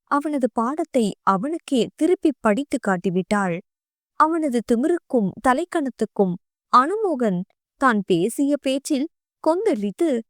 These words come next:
கொதித்துப் போயிருப்பான். இனி தன்னை கண்டால் கூட வெறுப்புடன் ஒதுங்கிப் போய் விடுவான் என பல்லவி முடிவே செய்துவிட்டாள். ஆனால் அவளது கணிப்பு தவறு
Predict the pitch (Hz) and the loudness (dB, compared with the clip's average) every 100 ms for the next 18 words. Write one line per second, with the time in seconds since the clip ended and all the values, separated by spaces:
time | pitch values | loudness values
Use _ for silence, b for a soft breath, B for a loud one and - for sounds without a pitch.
0 | _ _ 294 294 370 339 - 196 175 196 | _ _ 0 2 2 -2 -2 -2 0 -2
1 | 175 196 190 180 - _ _ _ 240 247 | -2 -4 -4 -6 -12 _ _ _ 0 2
2 | 220 214 190 185 165 - 170 185 254 277 | 0 -2 -2 -2 -4 -2 -2 0 0 -2
3 | - 285 359 247 - _ - 175 226 349 | -2 -2 -2 -4 -8 _ -6 4 4 4
4 | - 294 254 214 - 226 233 330 349 - | -2 0 0 -2 -2 0 0 2 0 2
5 | 226 202 180 190 185 185 170 190 330 247 | 2 2 0 0 0 -2 -2 -2 -2 -6
6 | 214 _ _ _ 294 285 381 339 247 202 | -8 _ _ _ 2 4 2 0 -2 -2
7 | 202 233 269 208 202 294 285 214 185 185 | -2 0 2 2 0 0 -2 -2 -2 -2
8 | 208 196 185 190 _ _ _ - 247 285 | -2 -2 -2 -6 _ _ _ -2 0 0
9 | 349 311 226 - _ - 294 311 294 233 | -2 -2 -2 -6 _ -2 0 2 0 0
10 | - 190 254 - 277 220 - - 254 294 | -2 -4 -4 0 0 0 -2 -4 -2 0
11 | 330 | 0